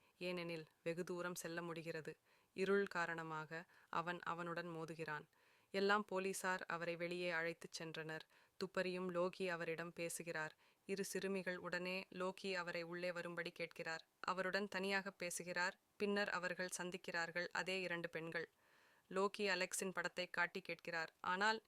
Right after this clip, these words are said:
இன்னும் அவரது பதில் அவர் சொல்வது போலவே இருந்தது. யார் என்று தெரியவில்லை. மறுபுறம் தடயவியல் குழு எல்லா இடங்களிலிருந்தும் அந்த லாரியை சோதனை செய்கிறது.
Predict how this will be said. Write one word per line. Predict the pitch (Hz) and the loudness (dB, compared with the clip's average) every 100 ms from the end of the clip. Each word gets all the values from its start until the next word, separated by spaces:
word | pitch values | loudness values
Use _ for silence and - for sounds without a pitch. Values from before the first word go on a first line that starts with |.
| _ | _
இன்னும் | 202 226 226 | 4 4 4
அவரது | 185 175 180 | 2 2 0
பதில் | 175 175 196 | 0 0 0
அவர் | - 170 170 | 0 -2 -2
சொல்வது | 190 202 226 214 | -2 2 2 2
போலவே | 185 180 170 175 | 0 0 0 -2
இருந்தது. | 170 175 175 165 202 | -4 -4 -4 -4 -4
யார் | 180 170 185 | 2 4 4
என்று | 180 160 175 | 0 -4 -4
தெரியவில்லை. | 165 160 156 151 151 - _ _ _ _ | -4 -4 -6 -6 -8 -12 _ _ _ _
மறுபுறம் | - 180 196 190 175 196 - _ - | -4 0 0 0 -2 -2 -8 _ 2
தடயவியல் | 175 185 185 180 170 | 4 4 4 0 -2
குழு | 175 170 196 269 | -4 -4 -4 -4
எல்லா | - 170 175 | -4 0 2
இடங்களிலிருந்தும் | 175 175 180 180 175 170 170 185 | 2 2 0 0 0 -2 -4 -4
அந்த | - 170 | -4 -2
லாரியை | 160 156 170 170 | 0 2 2 -2
சோதனை | 170 170 170 165 | -2 -2 -2 -4
செய்கிறது. | - 156 160 160 160 | -4 -6 -4 -4 -6